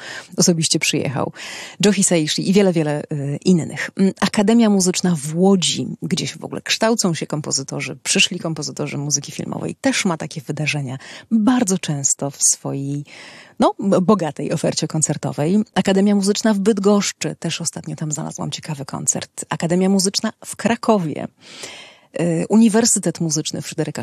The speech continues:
Chopina. Nie chcę nikogo pominąć, dlatego też obiecałam sobie, że nie będę za dużo wymieniać, a już, już wymieniam bardzo dużo. To są miejsca, gdzie bywam w pracy albo gdzie bywam jako widz. E, trasa, mm,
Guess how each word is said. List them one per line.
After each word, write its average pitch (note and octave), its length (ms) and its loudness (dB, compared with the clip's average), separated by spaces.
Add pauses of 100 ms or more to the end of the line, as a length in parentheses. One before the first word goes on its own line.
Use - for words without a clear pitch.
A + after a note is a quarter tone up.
Chopina. - 380 -8 (180)
Nie G#3+ 220 2
chcę - 220 0
nikogo G3 340 -2
pominąć, F3 540 0
dlatego D#3+ 320 -6
też - 160 -4
obiecałam E3+ 420 0
sobie, D#3+ 200 -4
że D3+ 100 -4
nie D#3+ 100 -4
będę D#3 200 -6
za D3+ 120 -2
dużo D3+ 220 -6
wymieniać, D3+ 420 -4
a D3+ 80 -10
już, E3+ 340 -2 (100)
już F3 240 -2
wymieniam C#3 400 -4
bardzo D3+ 240 0
dużo. C#3+ 280 -2 (420)
To G#3 100 -8
są F#3+ 140 2
miejsca, F3+ 340 2
gdzie D#3+ 220 -2
bywam F3+ 440 0 (300)
w - 140 -14
pracy E3 540 -2
albo D#3+ 380 0
gdzie E3+ 300 0
bywam D3+ 500 -2 (160)
jako D#3 600 -4 (440)
widz. F#3+ 540 0 (600)
E, E3 160 0 (100)
trasa, F3 1000 2
mm, E3 460 -4